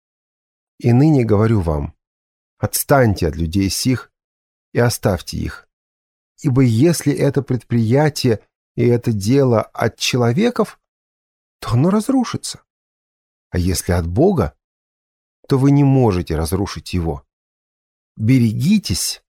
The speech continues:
чтобы вам не оказаться и богопротивниками». Смысл и значимость этих слов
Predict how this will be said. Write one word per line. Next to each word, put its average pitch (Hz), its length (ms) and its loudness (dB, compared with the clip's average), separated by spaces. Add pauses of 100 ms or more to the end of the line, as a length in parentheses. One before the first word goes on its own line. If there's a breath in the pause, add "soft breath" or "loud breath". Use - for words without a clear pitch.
(280)
чтобы 98 340 -2
вам 104 220 2
не 95 80 2
оказаться 110 680 -2 (600)
и 110 200 0
богопротивниками». - 1400 -4 (1700)
Смысл 127 640 -2
и - 220 -6
значимость 98 720 -2
этих - 180 -8
слов - 380 -2